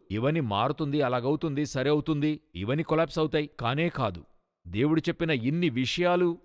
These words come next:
తుల్యముగా మన కాలంలో జరుగుతున్నాయని చెప్పినట్లయితే, ఆయన వస్తానన్న వాగ్దానము తుల్యముగా నెరవేరబోతుంది. ఇక కాలము చెల్లదు. ఇప్పుడిచ్చిన కాలము దేనికో తెలుసా? దీని నుండి తప్పించుకునే ఐడియా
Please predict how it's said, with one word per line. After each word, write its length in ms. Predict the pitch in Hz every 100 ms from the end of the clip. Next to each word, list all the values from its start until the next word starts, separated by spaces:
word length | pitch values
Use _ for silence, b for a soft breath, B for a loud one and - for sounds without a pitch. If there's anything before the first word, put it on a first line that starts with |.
| -
తుల్యముగా 440 | 151 160 170 170 160
మన 160 | 135
కాలంలో 420 | 147 160 170 165
జరుగుతున్నాయని 640 | 123 151 170 185 165 165 135
చెప్పినట్లయితే, 680 | 151 165 160 156 143 156 95 _ _ -
ఆయన 240 | 95 110
వస్తానన్న 560 | 104 123 - 190 180 170
వాగ్దానము 720 | 139 131 120 135 156 139 113 - -
తుల్యముగా 420 | 160 180 185 165
నెరవేరబోతుంది. 880 | 143 117 139 160 156 160 175 165 175 - _ -
ఇక 260 | 110 117 160
కాలము 420 | 165 147 151 160 151
చెల్లదు. 340 | 165 175 135 - -
ఇప్పుడిచ్చిన 420 | 127 127 131 165
కాలము 360 | - 131 143 135
దేనికో 380 | 117 156 165 160
తెలుసా? 380 | 156 147 165 156 _ 95
దీని 220 | 120 160
నుండి 160 | 170 175
తప్పించుకునే 500 | 156 190 180 180 131
ఐడియా 280 | 104 147